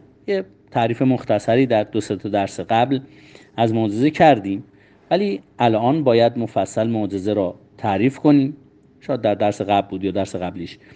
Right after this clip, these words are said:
باید تعریف کنیم معجزه را کامل، ببینیم معجزه اصلاً چیه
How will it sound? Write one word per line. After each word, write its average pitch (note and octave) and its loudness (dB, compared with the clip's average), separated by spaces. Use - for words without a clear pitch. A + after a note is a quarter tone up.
باید C3+ 4
تعریف C3 0
کنیم E3 0
معجزه C3+ 2
را A#2+ 4
کامل، G#2+ -2
ببینیم C3+ 4
معجزه A#2+ 2
اصلاً G#2+ -2
چیه D3 2